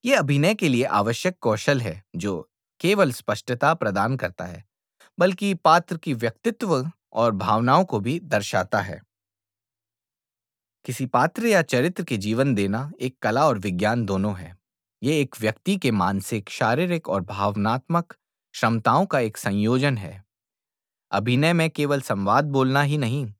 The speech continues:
बल्कि उसे सही भावनाओं और शरीर की भाषा और चेहरे के हाव भाव साथ प्रस्तुत करना आवश्यक होता है।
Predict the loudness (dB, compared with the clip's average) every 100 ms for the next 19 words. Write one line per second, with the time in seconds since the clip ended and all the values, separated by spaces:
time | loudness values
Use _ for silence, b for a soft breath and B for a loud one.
0 | _ -2 0 0 0 0 0 0 -2 -8
1 | _ _ -2 0 2 2 0 2 2 2
2 | -2 _ _ _ -8 -6 -2 0 0 0
3 | -4 -4 -6 0 2 2 -2 -4 -4 -4
4 | -4 0 4 4 4 0 0 -2 -2 _
5 | B B B -2 -2 0 -4 0 0 2
6 | 0 0 0 -2 -4 -6 -8 -2 -2 -4
7 | -12